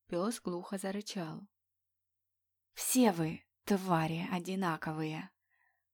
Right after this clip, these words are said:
прошипел парень в ответ и плюхнулся на пуфик у двери. Собака улеглась на грязный половик и напряжённо взъерошилась. Однако тот, кто держит его на поводке, не слишком добрый щепетилин.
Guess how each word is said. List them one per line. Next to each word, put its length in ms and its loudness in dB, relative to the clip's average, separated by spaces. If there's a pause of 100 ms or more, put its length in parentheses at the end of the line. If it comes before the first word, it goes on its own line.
(100)
прошипел 540 0
парень 360 0
в 60 -4
ответ 460 -4 (160)
и 100 -2
плюхнулся 600 0
на 120 2
пуфик 400 -6
у 40 -4
двери. 500 -4 (1000)
Собака 520 0
улеглась 540 0
на 60 0
грязный 400 0
половик 600 -4
и 140 0
напряжённо 640 -2
взъерошилась. 840 -4 (1400)
Однако 460 -2
тот, 360 -4
кто 240 -6
держит 400 -4
его 280 -4
на 120 -2
поводке, 760 -4 (1160)
не 160 0
слишком 600 2
добрый 340 2
щепетилин. 840 -2